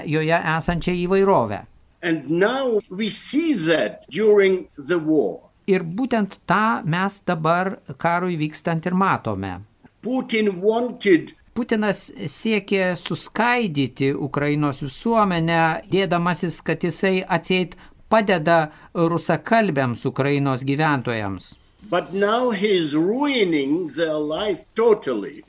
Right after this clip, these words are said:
Speaker 1: Tačiau tikrovė yra ta, kad jis dabar radikaliai griauna jų gyvenimą.
Speaker 2: So it is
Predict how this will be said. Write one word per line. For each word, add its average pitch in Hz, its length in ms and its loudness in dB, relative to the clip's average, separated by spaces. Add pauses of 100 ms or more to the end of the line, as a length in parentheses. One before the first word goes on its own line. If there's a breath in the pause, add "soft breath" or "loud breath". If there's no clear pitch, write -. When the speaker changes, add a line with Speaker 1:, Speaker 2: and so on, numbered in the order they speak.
Speaker 1:
Tačiau 196 680 4
tikrovė 180 640 0
yra 170 160 0
ta, 226 240 2
kad 165 240 -2
jis 190 320 0
dabar 180 400 0 (240 loud breath)
radikaliai 175 720 0
griauna 185 720 2 (200)
jų 151 300 0
gyvenimą. 123 840 -2 (160)
Speaker 2:
So 190 400 0
it 214 320 -4
is 202 320 -2